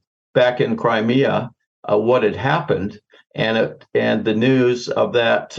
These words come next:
um, event, uh, you know, spread very rapidly, and that was, that was the, that w-,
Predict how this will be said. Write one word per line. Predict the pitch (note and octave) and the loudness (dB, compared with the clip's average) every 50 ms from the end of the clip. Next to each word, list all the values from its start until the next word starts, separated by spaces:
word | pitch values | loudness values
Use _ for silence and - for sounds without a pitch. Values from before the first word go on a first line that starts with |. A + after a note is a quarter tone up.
| - | -2
um, | - A2 G#2+ G#2+ G#2 G#2 G#2 G#2 - G2+ - _ _ | -2 0 0 2 0 0 0 -2 -4 -6 -12 _ _
event, | - A#2 A#2 A2+ C3 C3 C3 - - - - - - - | -6 -4 -2 0 2 2 2 0 -4 -8 -16 -20 -8 -2
uh, | - A#2 G#2 G#2 G2+ G#2 - G2+ G2 G#2 G2+ - F#2 F#2 E2+ D#3 | -2 0 0 2 0 0 0 0 0 -2 -2 -4 -6 -8 -6 -6
you | C#3+ A2+ A2+ | -4 -2 -2
know, | G#2+ G#2+ | -2 -2
spread | G#2+ - - - B2+ B2+ B2 A2+ G2+ | -4 -6 -4 0 0 2 0 0 0
very | A#2 A#2+ A#2+ A#2 A2+ G#2+ | 0 0 2 2 2 2
rapidly, | G#2 G#2+ A2+ B2+ D3 D3 - D#3+ - F#2 - G#2 G#2 G#2+ | 2 2 2 2 0 0 -2 -2 -2 -2 -2 0 0 0
and | A2+ | 2
that | C#3+ D#3 D3+ | 0 0 2
was, | E3+ D#3 D3 - - - - _ | 0 0 -2 -2 -8 -16 -8 _
that | - D3+ D#3 - | 0 0 2 2
was | D3+ D3 C#3 C3+ - | 2 2 2 0 2
the, | B2+ A#2+ A2+ G#2+ G#2 G2 F#2+ - _ _ _ _ _ _ _ - - - - | 2 2 4 4 0 -2 -4 -10 _ _ _ _ _ _ _ -12 -12 -8 -6
that | D#3 - - C#3 C3+ C#3+ C3 | -6 -6 -4 -2 0 0 0
w-, | - - - - - - C#3+ D3+ - | 0 -4 -6 -8 -12 -10 -10 -10 -10